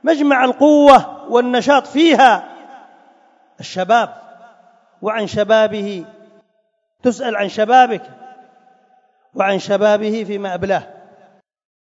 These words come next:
فهل استغلت، استغليت مرحلة الشباب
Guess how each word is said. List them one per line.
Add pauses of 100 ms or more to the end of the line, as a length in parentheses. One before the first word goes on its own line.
(160)
فهل
استغلت،
استغليت
مرحلة
الشباب